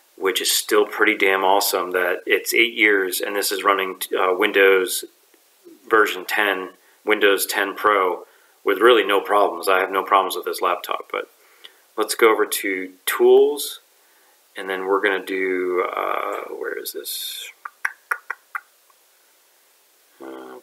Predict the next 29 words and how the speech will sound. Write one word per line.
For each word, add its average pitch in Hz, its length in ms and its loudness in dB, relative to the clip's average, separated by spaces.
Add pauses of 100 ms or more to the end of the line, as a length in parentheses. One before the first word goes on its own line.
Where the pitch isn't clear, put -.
tire 64 340 -18
and 58 80 -20
check - 200 -12
for - 120 -20
driver. 58 380 -12 (1500)
No, - 60 -18 (160)
that's - 220 -10
not 50 160 -16
it. 50 180 -14 (220)
Over 104 140 -12
here, 98 340 -8 (180)
bench. - 640 -4 (100)
Bench, 98 300 -2
that's - 200 -6
what 95 120 -6
we 98 80 -10
want. 98 380 -12 (760)
And 104 240 -6
we 104 80 0
wanna 98 260 0
stress - 640 0
the 104 120 -6
C 104 240 -2
P - 220 -12
U. 87 420 -4 (1400)
So - 220 -10
here 104 180 4
we 104 80 4
go. 92 240 0